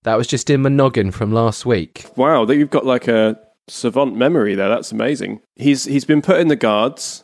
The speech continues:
Speaker 2: um, because
Speaker 1: I'm so happy for Boris, 'cause so many people want jobs in this book.
Speaker 2: I know. It
Speaker 1: That's a real, that's a real nice moment. Well done, Boris.
Speaker 2: But it,
Speaker 1: Well done.
Speaker 2: it shows you, if you want a dro-, a job, you get your mum, um, to ask a prince,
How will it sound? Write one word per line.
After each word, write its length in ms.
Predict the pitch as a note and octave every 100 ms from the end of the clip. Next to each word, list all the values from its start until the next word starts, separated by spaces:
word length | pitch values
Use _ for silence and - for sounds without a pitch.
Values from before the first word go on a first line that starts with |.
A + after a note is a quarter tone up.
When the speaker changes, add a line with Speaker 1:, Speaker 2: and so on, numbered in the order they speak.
| _ A2
Speaker 2:
um, 400 | A2 A2 A2 -
because 320 | A#2+ - A#2+
Speaker 1:
I'm 100 | A#2
so 200 | - G3
happy 280 | E3 - A#2+
for 120 | -
Boris, 400 | G#2+ A2 G#2+ -
'cause 160 | - C3
so 180 | E3 D#3
many 220 | D#3 C#3
people 400 | - C#3 - A2
want 220 | G#2+ G#2
jobs 300 | A#2 G#2 -
in 100 | F#2
this 180 | F#2 -
book. 240 | - F#2
Speaker 2:
I 60 | C3
know. 300 | C3+ B2+ A2+
It 200 | A#2 -
Speaker 1:
That's 200 | E3 F#3+
a 60 | F3+
real, 220 | G3+ F#3+
that's 200 | G3+ G3+
a 80 | G3+
real 180 | G#3+ G3+
nice 340 | F#3+ F3+ F3+
moment. 300 | D#3 B2 G#2+
Well 160 | F#3 G3
done, 220 | F3+ C3
Boris. 240 | G2+ A#2+
Speaker 2:
But 80 | D3
it, 180 | D3 C#3+
Speaker 1:
Well 120 | E3
done. 180 | D3+ F#2+
Speaker 2:
it 80 | D3+
shows 280 | F3+ E3 B2+
you, 40 |
if 100 | B2+
you 80 | G3+
want 140 | F#3 C#3+
a 60 |
dro-, 280 | A#2 B2+ A#2
a 140 | A#2+
job, 280 | A#2 A#2+ A2
you 80 | B2
get 160 | A2+ C3+
your 160 | C3 B2+
mum, 480 | D3+ B2 A2 C3+ - _ _ _
um, 420 | A2+ A2+ A2+ A#2 -
to 180 | B2+
ask 220 | B2 A#2+ B2
a 60 |
prince, 640 | - C3+ G#2+ - - -